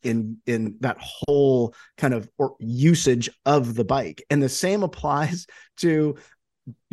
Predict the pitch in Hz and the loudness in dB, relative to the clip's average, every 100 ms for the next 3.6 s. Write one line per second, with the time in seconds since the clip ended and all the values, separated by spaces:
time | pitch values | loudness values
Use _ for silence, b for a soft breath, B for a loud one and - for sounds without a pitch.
0 | - 151 165 165 160 139 110 117 165 190 | -6 -2 -2 0 0 2 0 2 2 0
1 | - - - 135 143 143 139 139 139 B | -4 -20 -10 -2 2 2 2 0 -4 B
2 | - 127 113 139 120 135 143 143 135 135 | -10 -8 -6 -6 -4 -2 0 0 -2 -2
3 | 135 135 120 127 131 135 | -2 -4 -4 -4 -4 -6